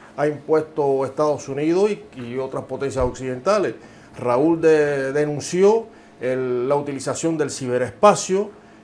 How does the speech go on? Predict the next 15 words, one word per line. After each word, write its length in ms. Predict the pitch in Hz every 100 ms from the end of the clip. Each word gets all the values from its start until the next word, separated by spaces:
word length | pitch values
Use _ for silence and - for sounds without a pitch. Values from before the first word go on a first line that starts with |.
| -
eh, 340 | 135 123 123 117 -
para 760 | 143 147 165 185 190 180 160 135
tratar 480 | 139 131 147 165
de 600 | 151 147 143 139 135 135 127 - - 139
manipular, 920 | 143 147 139 - 131 160 180 180 175 - - - -
eh, 560 | 123 123 127 123 123 123
conciencia, 960 | - 139 127 - 208 196 - 196 196 -
para 280 | 139 139
tratar 540 | 135 131 127 165 175 165 - - - - 123
de, 380 | 147 165 175
eh, 100 | 170 - 131 123 117
desestabilizar 1080 | 143 - 143 - 139 139 131 175 185 180 160 -
todos 320 | - 175 175 156
aquellos 720 | 151 165 170 165 160 156 139 131
gobiernos 680 | 135 135 160 180 185 220